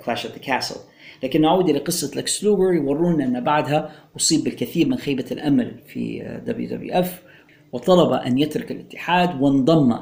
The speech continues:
إلى دبليو سي دبليو في أول حلقة من Monday نايترو. كانت مفاجأة كبرى لأنه كان قد وعد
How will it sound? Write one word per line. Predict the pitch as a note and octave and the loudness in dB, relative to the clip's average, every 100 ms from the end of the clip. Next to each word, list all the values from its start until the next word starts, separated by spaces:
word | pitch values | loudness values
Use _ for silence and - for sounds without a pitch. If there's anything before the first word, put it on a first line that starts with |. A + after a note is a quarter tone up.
| - | -4
إلى | A#2 A#2 A2+ - | -4 -4 -6 -4
دبليو | C3 B2 | -4 -4
سي | A#2+ B2+ | -6 -4
دبليو | B2+ D#3 D3+ | -2 0 0
في | D3 - C3+ | 0 -4 0
أول | G#3 G3+ D#3 C#3+ C#3+ | 2 2 0 -4 -2
حلقة | - D#3+ - - | 0 0 0 -6
من | A#2+ | -2
Monday | A#2+ C#3 B2+ | 2 4 2
نايترو. | B2 D#3+ E3 D3+ C#3+ - - - | 0 -2 0 0 0 -4 -18 -2
كانت | D3+ C#3+ - | 0 0 -2
مفاجأة | B2 D3 C3 | 0 2 0
كبرى | B2 F#3+ D3 A#2 - - - C3 | -2 -2 0 -2 -2 -10 -8 -2
لأنه | C3+ D3 C#3 | 0 0 0
كان | C#3 D#3+ D3 | 0 0 0
قد | - C#3 - - B2+ | -2 -4 -6 -12 0
وعد | E3+ C#3 A2 | 4 4 2